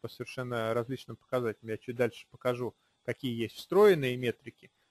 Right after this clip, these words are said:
э, для сегментации, а можно также ещё использовать сторонние, э, системы, э, по которым мы можем, э, сегментировать. Я привёл пример с социальной сетью, что можно получать данные из социальной сети.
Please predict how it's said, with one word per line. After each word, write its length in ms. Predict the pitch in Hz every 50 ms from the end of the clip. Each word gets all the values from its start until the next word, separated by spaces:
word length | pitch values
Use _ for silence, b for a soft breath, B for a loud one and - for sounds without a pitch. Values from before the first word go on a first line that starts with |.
| _ _ _ _
э, 420 | - 127 123 120 120 117 117 113 117
для 320 | 127 127 127 123 113 110
сегментации, 840 | - - 131 120 123 127 123 - - 113 107 - - - 120 110 110 -
а 180 | - 123 120 120
можно 380 | 131 156 185 180 156 151 139
также 400 | - - 147 151 156 143 127 131
ещё 300 | 127 - - - 151 147
использовать 540 | 131 - - - 151 147 131 135 135 131 -
сторонние, 640 | - - 139 131 147 160 147 131 120 113 104 98 - _ _ _ _ _ _ _ _ -
э, 240 | 123 117 113 110 110
системы, 640 | - - 131 - - - 151 160 170 170 127 104 - _ _ _ _ _ _ _
э, 120 | 135 131 - _ _
по 100 | - 123
которым 500 | - - 120 - - 139 143 147 135 117 - _ -
мы 80 | 120
можем, 300 | 117 127 123 117 120 110 - _ _ _ _ _ -
э, 400 | - 113 113 110 113 113 113 110
сегментировать. 680 | - - - 123 127 127 123 - - 110 101 98 101 - _ -
Я 100 | 117 113
привёл 320 | - - 131 127 123 113
пример 340 | - - 127 123 117 110 104 _
с 80 | - -
социальной 480 | - 127 - - 123 113 113 113 113 110
сетью, 480 | - - 208 214 - - 208 190 175 -
что 100 | _ -
можно 260 | 139 143 139 127 127 120
получать 440 | - - 135 131 - - 123 123
данные 280 | 127 123 117 117 117 120
из 80 | - -
социальной 400 | - - 123 117 117 117 113 110
сети. 380 | - - 127 120 - - -